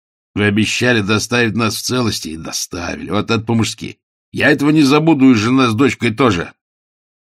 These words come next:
«Вот только Сиси изрядно помяла», — сокрушенно заметил Ваймс и поспешно добавил. Я, конечно, имею в виду лодку, а не вашу супругу. Но капитан был преисполнен оптимизма.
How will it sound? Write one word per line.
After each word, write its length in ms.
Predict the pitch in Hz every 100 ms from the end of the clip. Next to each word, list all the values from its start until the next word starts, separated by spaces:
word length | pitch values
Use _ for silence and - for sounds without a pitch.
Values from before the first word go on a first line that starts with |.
| -
«Вот 180 | 85
только 320 | - - - 76
Сиси 520 | - - - - -
изрядно 680 | - 80 78 80 80 80 76
помяла», — 760 | 90 87 78 85 78 - - _
сокрушенно 580 | - - 87 - 90 80
заметил 440 | 73 85 73 64
Ваймс 360 | 85 113 110 - _ _ _ _ _
и 80 |
поспешно 640 | 98 104 - 101 85 - 87
добавил. 480 | 76 82 82 73 -
Я, 120 | 98
конечно, 380 | 87 95 92 98
имею 220 | 98 95
в 40 | 90
виду 180 | 87 95
лодку, 480 | 104 113 113 - -
а 160 | - -
не 160 | 80
вашу 300 | 78 85 -
супругу. 640 | - - 101 76 - - - _ _ _ _
Но 140 | 131 160
капитан 500 | 143 113 - 139 104
был 200 | 104 107
преисполнен 760 | 87 76 - - 78 80 78
оптимизма. 760 | - - - - - - -